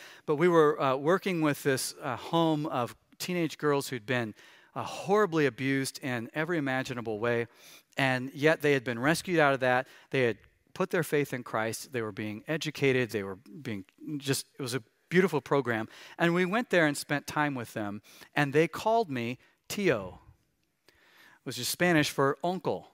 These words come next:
Now, they didn't call me Tio because I was special. They called all the guys on the trip Tio,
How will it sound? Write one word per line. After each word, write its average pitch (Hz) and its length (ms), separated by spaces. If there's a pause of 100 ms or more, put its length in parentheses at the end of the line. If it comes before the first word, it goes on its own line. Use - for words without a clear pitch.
(480)
Now, 175 80
they 190 80
didn't 226 180
call 220 160
me 214 120
Tio 185 440
because 147 280
I 139 100
was 127 120
special. 156 460
They 139 100
called 139 240
all 156 160
the 143 80
guys 117 240
on 117 80
the 110 80
trip - 240
Tio, 113 400